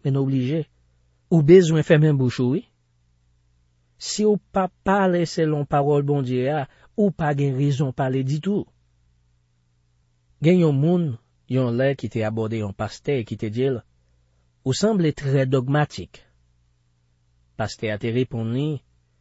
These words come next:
wi, mwen byen kontan ou twouve m dogmatik.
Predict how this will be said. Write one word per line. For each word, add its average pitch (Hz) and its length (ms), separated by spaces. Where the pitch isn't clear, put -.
wi, 175 300
mwen 160 240
byen 143 320
kontan 190 480
ou 151 160
twouve 147 320
m 120 80
dogmatik. 117 680